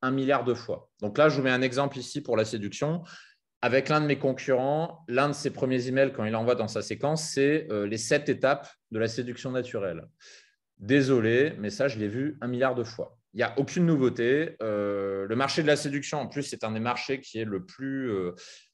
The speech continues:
le plus essoré, le plus retourné dans tous les sens, le plus mature. Donc, du coup, c'est aussi l'un des plus difficiles pour faire des ventes.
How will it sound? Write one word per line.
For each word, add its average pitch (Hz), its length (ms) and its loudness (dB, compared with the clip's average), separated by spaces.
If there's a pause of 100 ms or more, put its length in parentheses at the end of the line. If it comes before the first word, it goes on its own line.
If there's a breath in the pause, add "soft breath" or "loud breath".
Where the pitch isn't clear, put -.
(140)
le 101 120 -2
plus 131 340 -2
essoré, 156 560 4
le 120 140 0
plus 120 160 -2
retourné 147 420 0
dans 135 160 -4
tous 139 160 -8
les 135 100 2
sens, 139 360 -6
le 104 80 -2
plus 113 160 -10
mature. 113 640 -2 (220)
Donc, 113 140 0
du 120 120 -4
coup, 156 140 -4
c'est 156 160 -2
aussi 117 320 -2
l'un 131 140 -2
des 104 100 -2
plus - 180 -10
difficiles 123 500 -8
pour 110 140 -4
faire 107 140 -2
des 104 80 -2
ventes. 135 340 -2